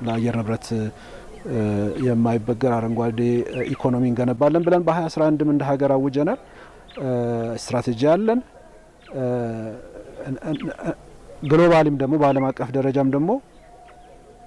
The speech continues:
ደኖች የአየር ንብረት ለውጥን ለመከላከል ለአዳፕቴሽን፣ ለሚቲጌሽን ያላቸው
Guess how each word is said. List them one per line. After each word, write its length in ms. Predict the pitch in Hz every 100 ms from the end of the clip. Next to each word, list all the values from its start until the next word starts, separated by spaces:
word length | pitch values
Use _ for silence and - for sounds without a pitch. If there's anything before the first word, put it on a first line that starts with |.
| 127
ደኖች 420 | 139 139 175 - - -
የአየር 380 | 139 127 135 123
ንብረት 260 | 123 123 -
ለውጥን 300 | 123 120 123
ለመከላከል 800 | 123 123 - 117 107 107 180 226 247 - - - - - - 151 117 107 107 104 104 80 73 80 73 85
ለአዳፕቴሽን፣ 680 | 117 107 107 104 127 117 147
ለሚቲጌሽን 580 | 123 110 117 123 143 147
ያላቸው 640 | 139 147 156 147 - 143